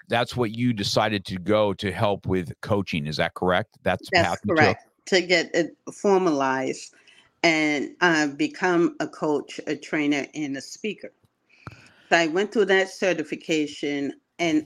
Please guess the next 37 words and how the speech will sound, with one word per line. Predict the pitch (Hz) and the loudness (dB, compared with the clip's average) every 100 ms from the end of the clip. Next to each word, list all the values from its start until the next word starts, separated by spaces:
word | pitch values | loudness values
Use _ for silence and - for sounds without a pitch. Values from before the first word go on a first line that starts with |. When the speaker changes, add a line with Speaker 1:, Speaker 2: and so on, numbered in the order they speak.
| - | -4
Speaker 2:
then | 156 147 165 165 160 160 | -12 -2 0 2 0 0
I | |
advanced | 156 98 143 139 143 160 165 165 143 | -2 -2 -4 -6 -4 0 0 -2 -6
as | 147 - | -6 -8
a | |
consultant | - 143 143 - 151 151 - 143 143 - | -10 -10 -8 -4 -2 -2 -4 -6 -8 -10
for | - 156 143 139 135 _ _ _ | -6 -2 0 -2 -4 _ _ _
the | 160 151 | -4 -2
disc | 160 160 - 147 | 0 -2 -4 -10
assessment. | - 139 120 - 120 - _ _ _ _ _ _ _ _ _ _ _ _ _ _ _ _ _ - | -6 -6 -8 -10 -16 -18 _ _ _ _ _ _ _ _ _ _ _ _ _ _ _ _ _ -8
Speaker 1:
Right. | 104 110 101 - | 0 2 0 -6
And | 98 107 | -12 -4
we'll | 131 | -4
talk | 135 143 139 | 0 0 0
about | 117 110 - | -2 -2 -2
that | 90 | -4
disc | 117 117 117 | -4 -4 -4
assessment. | 98 104 90 90 85 - | -2 0 0 -4 -8 -8
You | 92 | -6
know, | 92 | -2
that's | 98 - | -2 -2
something | 92 90 | -4 -2
I'm | 101 | -4
gonna | 90 | -4
dabble | 82 95 87 92 | 0 0 0 -4
into. | 98 - 90 | -4 -4 -2
Now, | 92 92 - - - | 0 -2 -4 -14 0
what | 131 131 | 2 2
was | 147 | 2
the | 156 | 0
experience? | 127 - - 127 123 113 104 - | 0 -2 -2 0 2 0 -2 -4
You | 120 | -4
know, | 120 - | -4 -2
I | 127 - | -4 0
always, | 139 151 165 127 | 0 2 0 0
I | - 123 | 0 2
looked | 120 147 214 | 2 4 2